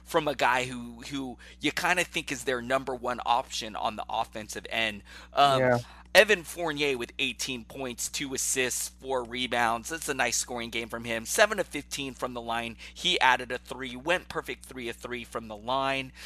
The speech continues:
Speaker 2: Yeah, what
Speaker 1: D J
Speaker 2: happened to Vuk, man?
Speaker 1: Yeah, you know, that is a really good question. And I feel like, uh, he's, he hasn't really gotten off yet this season. So,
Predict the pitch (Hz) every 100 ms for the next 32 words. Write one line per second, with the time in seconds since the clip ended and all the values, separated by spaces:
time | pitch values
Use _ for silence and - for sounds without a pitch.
0 | - 135 127 156 165 208 240 294 285 190
1 | 123 117 160 302 320 - 175 110 151 240
2 | 135 139 151 156 147 139 139 156 143 135
3 | 151 208 175 147 123 113 147 180 156 147
4 | - 131 - 139 143 127 - 175 240 262
5 | 147 120 - - 135 120 - - - 147
6 | - 127 156 240 254 220 208 170 180 -
7 | 170 190 180 135 131 95 120 110 - 143
8 | 139 107 95 92 - 127 117 107